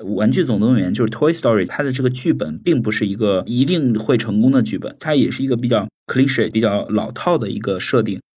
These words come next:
青少年的成长啊，跟爸妈的冲突啊，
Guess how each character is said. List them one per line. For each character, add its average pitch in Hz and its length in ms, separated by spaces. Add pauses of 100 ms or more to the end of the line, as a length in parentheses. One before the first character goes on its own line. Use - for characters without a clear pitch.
(140)
青 123 200
少 123 160
年 98 120
的 107 60
成 107 240
长 104 180
啊， 95 240 (240)
跟 110 200
爸 113 120
妈 107 140
的 101 80
冲 117 260
突 117 160
啊， 98 200